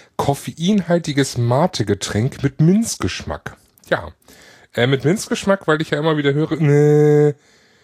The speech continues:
Mate schmeckt mir nicht, schmeckt wie ausgeleckter Aschenbecher.“ Da frage ich mich mal, warum, woher wisst ihr, wie ein ausgeleckter Aschenbecher schmeckt? Aber okay, das ist ja die üblichen Fragen, die man sich bei sowas stellt. Ähm,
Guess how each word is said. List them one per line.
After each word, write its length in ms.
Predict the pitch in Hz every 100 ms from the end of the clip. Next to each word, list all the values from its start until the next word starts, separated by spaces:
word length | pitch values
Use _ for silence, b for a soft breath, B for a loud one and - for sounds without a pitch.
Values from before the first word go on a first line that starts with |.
| b
Mate 360 | - 107 107 117
schmeckt 500 | 117 - 160 160 -
mir 180 | 151 151
nicht, 680 | 147 147 151 151 151 143 -
schmeckt 560 | - 110 107 - -
wie 220 | 107 110
ausgeleckter 1080 | - 110 113 - 120 110 117 - - 139 -
Aschenbecher.“ 1160 | 160 - 160 151 156 151 - 147 143 143 143 135 B B B B B B B
Da 60 |
frage 260 | - - 87
ich 40 |
mich 120 | 90 90
mal, 240 | 90 87
warum, 320 | 82 90 90 87
woher 200 | 98 98
wisst 220 | 101 -
ihr, 80 | 92
wie 60 |
ein 60 | 90
ausgeleckter 480 | 85 - 92 - -
Aschenbecher 380 | - 95 80 85
schmeckt? 260 | 120 -
Aber 280 | 107 107 87
okay, 240 | - 143 - B B B B B _
das 140 | 113
ist 40 | 127
ja 80 |
die 80 | 139
üblichen 320 | 143 143 113
Fragen, 240 | 104 117 113
die 60 |
man 160 | 110 104
sich 100 | 101
bei 80 | 110
sowas 260 | 101 101
stellt. 240 | - 131 180 B B B B
Ähm, 680 | - 123 131 131 131 135